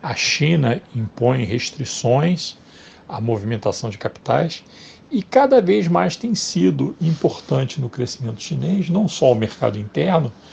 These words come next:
que você mencionou, mas, eh, as políticas de compras públicas e modernização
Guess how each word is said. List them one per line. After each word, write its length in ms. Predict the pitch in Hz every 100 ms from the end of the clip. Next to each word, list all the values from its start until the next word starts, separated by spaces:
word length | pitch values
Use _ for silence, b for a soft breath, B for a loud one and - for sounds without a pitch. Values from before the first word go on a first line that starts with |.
| B B B
que 120 | - 107
você 320 | 113 - 120
mencionou, 680 | 107 107 - 113 151 180 - B B B B - 294
mas, 760 | 208 165 160 202 220 - - - -
eh, 440 | 175 165 175 170 -
as 160 | -
políticas 600 | - 185 165 175 - 175
de 100 | -
compras 440 | - 185 185 165 -
públicas 640 | - 196 190 139 143 113
e 60 |
modernização 1040 | 135 143 139 131 139 127 123 - 160 190